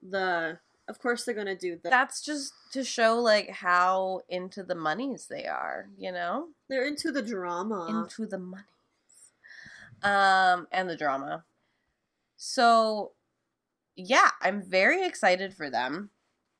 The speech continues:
Speaker 2: Because I just, again, I just enjoy babies.
Speaker 1: Marina tried to click over to the board game tab, and
Speaker 2: Yeah.
Speaker 1: it's a spoiler.
Speaker 2: Okay, well, let's move on
Speaker 1: Let's
Speaker 2: to the
Speaker 1: move
Speaker 2: board
Speaker 1: on
Speaker 2: game
Speaker 1: to it.
Speaker 2: tab,
Speaker 1: I think
Speaker 2: 'cause
Speaker 1: you're
Speaker 2: now
Speaker 1: gonna
Speaker 2: I'm
Speaker 1: be real
Speaker 2: interested.
Speaker 1: excited.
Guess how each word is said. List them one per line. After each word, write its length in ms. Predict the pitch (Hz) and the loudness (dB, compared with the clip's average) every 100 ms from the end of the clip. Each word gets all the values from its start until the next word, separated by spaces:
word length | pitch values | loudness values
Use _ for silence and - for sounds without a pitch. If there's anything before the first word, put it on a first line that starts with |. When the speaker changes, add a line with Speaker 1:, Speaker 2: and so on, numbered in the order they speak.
| _ _ - | _ _ -16
Speaker 2:
Because 380 | 190 190 202 180 - | -12 -4 -4 -2 -2
I 100 | 170 | -4
just, 320 | 175 175 - | -4 -10 -10
again, 380 | 170 175 156 143 - | -6 0 0 -2 -8
I 100 | 170 | -10
just 260 | 180 208 | -10 -6
enjoy 340 | 277 277 208 185 | -4 -2 -4 -6
babies. 800 | 160 - - - - - - - | -8 -10 -16 -20 -20 -20 -20 -8
Speaker 1:
Marina 340 | 226 233 254 247 | 0 2 4 2
tried 180 | 254 | 0
to 60 | 196 | -2
click 280 | - 269 254 | 0 0 4
over 200 | 233 220 | 4 4
to 140 | - | 0
the 240 | 196 185 - | -4 -4 -4
board 260 | 233 247 247 | 2 4 4
game 200 | 226 190 | 0 -4
tab, 360 | - 185 180 185 | -2 2 2 2
and 80 | |
Speaker 2:
Yeah. 200 | 302 359 | 4 4
Speaker 1:
it's 80 | 196 | 4
a 140 | - - | -2 -4
spoiler. 640 | - 277 277 254 156 - - | 0 6 8 8 2 -2 2
Speaker 2:
Okay, 340 | 277 285 196 - | 2 2 0 -2
well, 360 | 247 262 240 | 4 4 6
let's 260 | 285 320 302 | 4 4 2
move 220 | 320 277 | 2 6
on 100 | 240 | 6
Speaker 1:
Let's 140 | 269 | 6
Speaker 2:
to 20 | 294 | 4
the 60 | |
Speaker 1:
move 80 | 330 | 6
Speaker 2:
board 120 | 294 | 8
Speaker 1:
on 60 | 294 | 8
Speaker 2:
game 100 | - | 4
Speaker 1:
to 60 | 240 | 0
it. 20 | |
Speaker 2:
tab, 140 | 190 151 | 2 2
Speaker 1:
I 60 | |
think 180 | 214 226 | -2 -4
Speaker 2:
'cause 40 | 233 | 0
Speaker 1:
you're 100 | 202 | 4
Speaker 2:
now 180 | 180 | 6
Speaker 1:
gonna 120 | 185 180 | 4 2
Speaker 2:
I'm 60 | |
Speaker 1:
be 120 | - | 0
real 100 | 208 | 0
Speaker 2:
interested. 320 | 190 180 - 190 | 0 0 -2 0
Speaker 1:
excited. 400 | - 156 196 | 0 -2 -4